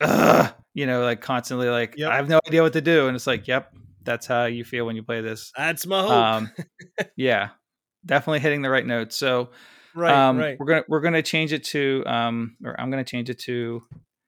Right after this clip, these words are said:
Speaker 1: I already did change it to, I guess I should say. Um, so it's gonna be Rockefeller versus Carnegie. So they had a big rivalry, um,
Speaker 2: Mm-hmm.
Speaker 1: in the Pittsburgh, Ohio area,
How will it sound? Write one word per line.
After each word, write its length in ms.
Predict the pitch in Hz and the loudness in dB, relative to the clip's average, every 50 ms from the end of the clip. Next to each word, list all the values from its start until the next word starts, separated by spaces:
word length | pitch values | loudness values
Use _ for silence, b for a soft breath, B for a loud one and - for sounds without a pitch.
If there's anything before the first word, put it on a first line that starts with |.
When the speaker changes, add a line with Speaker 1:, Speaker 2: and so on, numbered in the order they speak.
| _ _ _ _ _ _ _ _ _ _ - | _ _ _ _ _ _ _ _ _ _ -6
Speaker 1:
I 60 | - | -4
already 180 | 110 113 113 107 | -4 -2 -2 -4
did 180 | 107 117 117 110 | -4 -6 -8 -8
change 200 | - 107 107 123 | -10 -12 -14 -14
it 60 | 156 - | -14 -16
to, 100 | - - | -14 -14
I 60 | - - - | -14 -14 -14
guess 200 | - - - - | -16 -16 -16 -14
I 40 | 120 | -12
should 200 | - - 127 120 | -10 -10 -10 -8
say. 240 | - 117 117 117 - - | -8 -8 -8 -8 -8 -6
Um, 380 | 120 120 117 113 113 110 113 - _ _ _ | -4 -4 -2 -4 -4 -6 -10 -12 _ _ _
so 60 | - - _ | -20 -20 _
it's 100 | _ - | _ -6
gonna 120 | 135 165 185 | -2 0 2
be 80 | 170 156 | 4 6
Rockefeller 560 | 151 143 143 - 160 143 - 147 143 143 127 | 6 6 4 4 0 0 2 2 4 4 2
versus 280 | 135 131 - 131 120 | 0 -2 -2 -4 -8
Carnegie. 560 | - - 127 120 120 117 113 107 110 113 113 117 | -8 -6 -4 -4 -2 -2 -4 -6 -8 -10 -12 -12
So 420 | - - 123 117 117 117 117 113 | -10 -8 -6 -4 -4 -4 -4 -4
they 120 | 113 135 143 | -4 -2 2
had 140 | 160 156 143 | 2 2 2
a 40 | 135 | 2
big 160 | 147 135 127 | -2 -2 0
rivalry, 680 | 127 117 117 120 117 123 120 120 123 120 117 123 123 - | 0 2 2 0 0 -2 -4 -4 -4 -6 -6 -6 -8 -8
um, 500 | - 120 113 110 110 117 120 120 120 113 _ _ _ _ - | -8 -6 -6 -6 -6 -8 -8 -10 -10 -12 _ _ _ _ -18
Speaker 2:
Mm-hmm. 160 | 147 123 127 135 143 | -16 -14 -14 -14 -12
Speaker 1:
in 100 | 135 123 | -14 -14
the 60 | - | -8
Pittsburgh, 340 | - 131 - - 123 120 123 | -8 -8 -8 -6 -6 -4 -4
Ohio 340 | 120 110 120 120 120 113 | -4 -2 0 0 0 0
area, 560 | - 120 117 117 120 120 113 113 113 113 113 | 0 0 0 0 0 0 0 0 -2 -4 -6